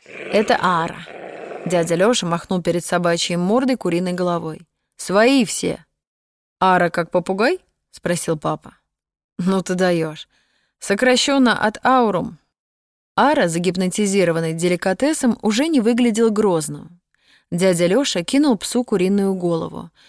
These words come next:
Пёс заурчал и зачавкал в темноте. Мужики суетились во дворе. Папа развел костёр и пристраивал над ним котелок. Дядя Лёша занимался курицей.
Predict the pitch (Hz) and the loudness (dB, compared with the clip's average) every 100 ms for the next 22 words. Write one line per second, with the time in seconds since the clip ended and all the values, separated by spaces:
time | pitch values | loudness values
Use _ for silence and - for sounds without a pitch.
0 | _ - 190 175 165 175 170 - 214 240 | _ -2 0 0 0 -2 -2 -2 -2 -2
1 | 277 - 233 196 175 - 175 180 196 - | -4 -4 -2 0 0 -2 -2 -4 -8 -4
2 | 185 185 185 - 151 151 - - - - | -4 -4 -4 -10 -12 -14 -18 -18 -18 -16
3 | - 214 226 233 - 381 294 269 - 262 | -2 2 4 2 0 0 2 2 2 2
4 | 254 - 208 196 196 185 156 - - - | 2 0 -2 -2 0 -2 -6 -12 -16 -18
5 | - - 277 302 220 185 190 196 185 185 | -18 -2 0 2 2 2 2 0 0 -2
6 | 175 - 269 294 - 233 226 208 - 208 | -4 -2 -2 -2 -2 -2 0 -2 -2 -2
7 | 240 285 269 247 214 185 175 170 208 226 | 0 0 2 2 2 0 -2 -2 0 0
8 | 208 - 202 165 135 - _ _ _ _ | -2 -4 -6 -6 -12 -18 _ _ _ _
9 | _ - 202 202 196 220 330 - 214 202 | _ -2 2 2 4 2 0 -2 0 0
10 | 190 190 233 254 - 202 160 - - | 2 0 0 -2 -2 -4 -4 -8 -14